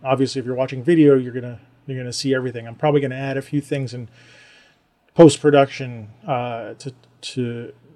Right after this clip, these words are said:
um, illustrate some of the stuff I wanna talk about. And I don't really have a lot to talk about, and it's not gonna be as long of a show. Basically, I got this camera set up.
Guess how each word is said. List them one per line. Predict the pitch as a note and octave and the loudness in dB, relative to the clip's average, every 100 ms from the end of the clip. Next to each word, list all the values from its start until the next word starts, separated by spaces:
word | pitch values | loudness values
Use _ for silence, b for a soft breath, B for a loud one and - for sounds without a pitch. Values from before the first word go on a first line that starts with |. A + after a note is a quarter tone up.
| _ - | _ -10
um, | D3 B2 B2 A#2+ A#2 _ _ - | -8 -8 -10 -14 -18 _ _ 6
illustrate | D#3+ C#3+ D3 C3+ - _ _ _ | 6 8 4 0 -4 _ _ _
some | D3+ - C#3 | -8 -2 -2
of | |
the | B2 | -2
stuff | C#3+ B2 | -6 -6
I | B2+ | -6
wanna | B2 B2 | -10 -4
talk | C3 B2 | -2 -2
about. | A2+ G#2 F#2+ | -8 -14 -12
And | C#3+ | -8
I | C#3 | -4
don't | F#3+ | 0
really | G3 | 4
have | E3 | 4
a | D3 | 4
lot | C#3+ C#3+ | 0 -2
to | |
talk | B2+ A#2 A2+ | -6 -8 -8
about, | A#2 A2+ | -10 -12
and | A#2+ C3 | -12 -12
it's | B2+ - | -10 -4
not | D3 C#3+ | -2 -2
gonna | C#3+ | -4
be | C3 C3 | -4 -4
as | C#3+ B2 | -8 -10
long | B2+ C3+ | -8 -8
of | B2 | -8
a | B2+ | -10
show. | - B2+ B2+ - _ _ _ _ _ - _ - - | -4 -4 -4 -8 _ _ _ _ _ -20 _ -20 2
Basically, | D3+ D3 C#3+ C#3+ B2+ | 4 4 2 2 2
I | C3 | 0
got | C3+ - | -4 -8
this | C3 | -12
camera | - D#3+ D3 C#3 | -6 -4 -2 -4
set | - C3 | -2 -4
up. | B2 | -4